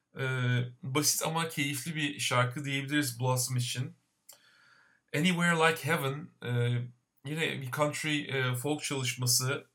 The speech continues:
e, albümde yer alan ve albümün, e, kapanış parçası Sweet for Twenty G arkadaşlar. James Taylor'ın, e, albümü doldurmak için, e,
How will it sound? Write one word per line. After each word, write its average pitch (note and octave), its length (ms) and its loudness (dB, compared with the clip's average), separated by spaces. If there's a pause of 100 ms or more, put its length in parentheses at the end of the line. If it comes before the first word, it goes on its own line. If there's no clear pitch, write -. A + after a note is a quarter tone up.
e, B2 40 -8
albümde C3 520 0
yer D3 160 4
alan B2 420 2 (680)
ve E3 300 2
albümün, E3+ 560 0
e, C#3+ 260 -2
kapanış E3+ 440 -4
parçası D3 400 4
Sweet F3+ 280 0
for F3 100 -2
Twenty F3+ 360 0
G C#3+ 340 0
arkadaşlar. B2 840 0 (380)
James E3 420 2
Taylor'ın, E3+ 540 0
e, C3+ 280 -2
albümü C3+ 560 0
doldurmak D3 500 0
için, - 400 -4
e, C3 400 -2